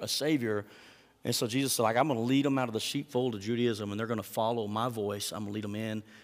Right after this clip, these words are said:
and out." Later, he talks about a literal pen, leading them in and out, in for security and safety at night, away from the wolves and the animals that'll tear them apart, and then out in the daytime where he can let them go to the green pastures.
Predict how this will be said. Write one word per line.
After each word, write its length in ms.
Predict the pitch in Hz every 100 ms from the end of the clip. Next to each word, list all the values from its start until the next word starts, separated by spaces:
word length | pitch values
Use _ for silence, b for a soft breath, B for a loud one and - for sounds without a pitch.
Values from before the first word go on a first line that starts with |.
| B
and 120 | 101
out." 220 | 107 104 92
Later, 240 | 113 110
he 80 | 110
talks 260 | - -
about 280 | 117 104 98 B B -
a 60 |
literal 340 | 117 117 107 104
pen, 460 | - 110 110 110
leading 180 | 110 113
them 160 | 110 107
in 240 | 117 113
and 100 | 110 104
out, 260 | 113 - B B _
in 320 | 120 123 123
for 160 | 117 110
security 560 | - - - 120 123 117
and 100 | 104
safety 440 | - 120 - 123
at 80 | -
night, 460 | 104 95 131 - - _ b b b b b
away 240 | - 123 123
from 200 | 131 120
the 80 |
wolves 460 | 113 120 127 127 120
and 100 | 127
the 120 | 117
animals 420 | 120 117 120 123
that'll 160 | 113 110
tear 220 | - 131
them 120 | 135
apart, 440 | 117 - 104 123 - b b b b b _ _ _
and 160 | 113 123
then 140 | 123 -
out 320 | 123 123 -
in 80 | 123
the 80 | 117
daytime 680 | 110 120 123 120 113 107 107
where 140 | 110
he 160 | 104 120
can 200 | 117 110
let 100 | 117
them 200 | 110 104 B B 117
go 140 | 123
to 80 | 110
the 80 | 104
green 300 | 117 117 110
pastures. 640 | 113 101 - 107 98